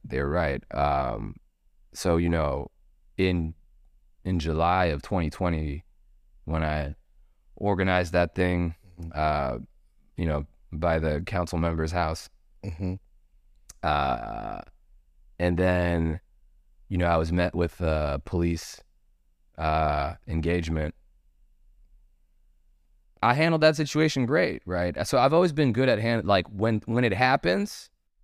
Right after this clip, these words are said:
Speaker 1: when the fuck shit happens, like, I can handle that very good in the moment. It's, like, later on when I'm alone that it hits me. Uh, so, you know,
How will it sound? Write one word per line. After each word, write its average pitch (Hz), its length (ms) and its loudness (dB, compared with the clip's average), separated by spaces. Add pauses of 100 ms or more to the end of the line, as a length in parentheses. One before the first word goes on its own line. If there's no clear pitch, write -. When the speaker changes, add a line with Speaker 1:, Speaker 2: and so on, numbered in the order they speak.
Speaker 1:
when 131 300 2
the 123 80 4
fuck 156 260 4
shit 117 200 0
happens, 135 460 2
like, 101 220 2
I 113 120 4
can 107 160 0
handle 113 280 2
that 87 260 2
very 98 380 2
good 87 220 2
in 85 180 0
the 76 80 0
moment. 80 360 0
It's, 95 120 -2
like, 110 160 0
later 107 340 2
on 98 160 4
when 87 100 2
I'm 82 120 2
alone 76 540 0
that 73 140 0
it 71 120 -4
hits 82 260 -4
me. - 220 -12 (920)
Uh, 82 500 2
so, 104 200 2
you 95 140 4
know, 78 280 2